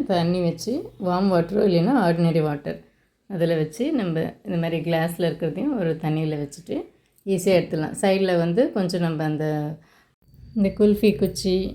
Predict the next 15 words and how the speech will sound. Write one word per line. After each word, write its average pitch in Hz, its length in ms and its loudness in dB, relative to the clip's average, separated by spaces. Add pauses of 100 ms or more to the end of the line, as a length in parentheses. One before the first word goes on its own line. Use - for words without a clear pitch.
(160)
அதை 196 260 -4
வச்சு 185 320 -2
நம்ம 220 180 0
சைடு 190 300 2
அப்படியே 196 320 0
கொஞ்சம் 175 320 0
இது 160 160 -2
பண்ணோம்னா 175 400 -2 (140)
ஃபுல்லா 180 400 2
அப்படியே 160 300 0
நமக்கு 151 320 -4
வந்து 170 240 -4 (460)
ஈஸியா 180 320 0
வெளியில 143 320 0
வந்துரும். 139 420 -4